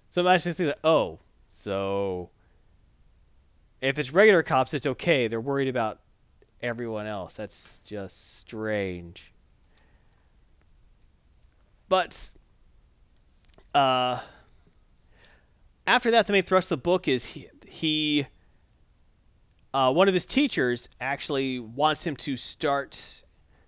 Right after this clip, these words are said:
uh, submitting some stuff for a writing contest. He thinks he's a great writer. He could do really well there. Um,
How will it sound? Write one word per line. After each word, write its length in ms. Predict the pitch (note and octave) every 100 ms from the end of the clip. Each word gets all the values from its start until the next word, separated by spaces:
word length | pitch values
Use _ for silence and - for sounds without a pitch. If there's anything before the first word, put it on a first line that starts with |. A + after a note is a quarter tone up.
| _ _ _ -
uh, 160 | B2+ B2+
submitting 440 | - D3+ D3+ E3
some 140 | - E3
stuff 280 | E3 D#3 -
for 240 | - C#3
a 40 |
writing 280 | B2 B2+ D3+
contest. 440 | D3+ D#3+ E3+ D#3+ C3+
He 80 |
thinks 200 | A#2+ C3 C3+
he's 120 | A2
a 40 |
great 200 | G#2+ F2+
writer. 340 | C3 D3+ D3 C#3+
He 80 | B2+
could 120 | G#2
do 80 | G#2+
really 200 | G2 G2
well 260 | B2 C3
there. 340 | B2 A#2+ A#2+ - _ _ _ _ _ _ _ _ _ _
Um, 500 | G#2 G#2 G2 F#2 F#2